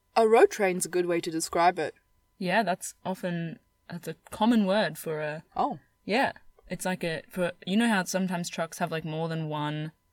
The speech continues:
Speaker 2: I guess, carriage
Speaker 1: Mm.
Speaker 2: of thing?
Speaker 1: Mm.
Speaker 2: That's called a road train.
Speaker 1: At his trial in February twenty eighteen,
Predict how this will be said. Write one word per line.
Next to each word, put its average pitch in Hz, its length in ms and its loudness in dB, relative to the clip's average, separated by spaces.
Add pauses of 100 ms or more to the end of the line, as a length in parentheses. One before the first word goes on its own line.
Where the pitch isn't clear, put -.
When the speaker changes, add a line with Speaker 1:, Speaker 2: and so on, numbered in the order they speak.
(440)
Speaker 2:
I 160 100 -8
guess, 156 220 -6
carriage - 760 -4 (100)
Speaker 1:
Mm. 170 1000 -8
Speaker 2:
of 165 180 -6
thing? 170 400 -4 (160)
Speaker 1:
Mm. 175 60 -6
Speaker 2:
That's 170 200 -4
called 170 200 -6
a 160 40 -8
road 185 220 -2
train. - 300 -12 (680)
Speaker 1:
At 240 160 4
his 320 160 6
trial 196 400 8
in 190 160 2
February 185 560 4
twenty 175 300 -4
eighteen, 170 600 -2